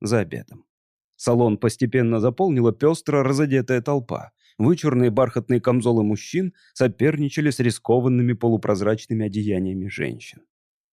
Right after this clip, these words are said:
«Попрошу двойное бренди со льдом».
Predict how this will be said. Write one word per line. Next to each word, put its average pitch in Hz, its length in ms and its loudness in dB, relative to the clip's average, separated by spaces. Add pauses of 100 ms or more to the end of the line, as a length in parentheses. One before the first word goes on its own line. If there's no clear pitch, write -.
(340)
«Попрошу 139 720 2
двойное 147 540 4
бренди 127 400 2
со 127 180 0
льдом». 90 440 -2